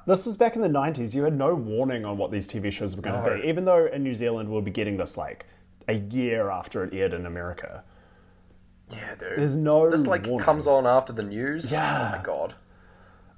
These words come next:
Speaker 1: Ah.
Speaker 2: Very intense.
Speaker 1: Well, we even had little pop-ups saying, like, "Coming up next, home improvement," and,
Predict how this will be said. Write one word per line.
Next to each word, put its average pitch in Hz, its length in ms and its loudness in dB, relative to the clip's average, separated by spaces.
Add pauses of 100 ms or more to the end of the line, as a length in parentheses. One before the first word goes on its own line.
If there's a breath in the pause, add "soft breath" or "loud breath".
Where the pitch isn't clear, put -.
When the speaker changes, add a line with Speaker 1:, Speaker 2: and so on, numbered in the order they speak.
(120)
Speaker 1:
Ah. 107 560 -4
Speaker 2:
Very 104 260 -2
intense. 92 480 -12
Speaker 1:
Well, 160 140 8
we 180 140 4
even 190 140 4
had 190 160 2
little 180 160 2
pop-ups 131 460 -2
saying, 110 260 -2
like, 90 340 -4
"Coming 127 220 -4
up 127 120 2
next, 143 300 -4
home 139 240 -2
improvement," 113 640 -2
and, 95 400 -6